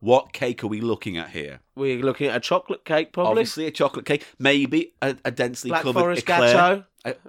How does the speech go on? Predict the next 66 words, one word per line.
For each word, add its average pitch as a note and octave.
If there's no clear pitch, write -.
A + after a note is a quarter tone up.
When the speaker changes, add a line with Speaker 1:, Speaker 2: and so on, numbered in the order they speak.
Speaker 2:
Black E3
Forest E3+
Gateau. E3+
Speaker 1:
a F#3+
nice G#2
slice G2+
of G2+
that, G#2+
but C#3
that's E3
got -
big A#2+
white B2+
streaks F#2
in, F#2
so G#2+
it G#2+
might B2+
Speaker 2:
What F3
about E3+
a E3
banana F3
cake? G#2+
Banana F3
bread A2+
with D3
icing. D3+
Speaker 1:
It B2
could C3+
be, C3+
it D3+
could E3+
be C3+
raisin C#3
bread F#2
as F2+
well. A2
That's C3
quite D#3
dark E2+
coloured. F#2
Speaker 2:
Could -
Speaker 1:
And -
if -
Speaker 2:
be F3
Speaker 1:
you E3+
Speaker 2:
like E3+
a E3
Speaker 1:
dropped -
it -
Speaker 2:
Christmas G#3
cake. F2
Speaker 1:
Yeah, C#3+
could C#3
be C3
a B2+
mini D3
roll. C#3+
Speaker 2:
What G3
do B3+
we A#3
mean G3+
by B2+
it's B2+
a C#3+
cake? -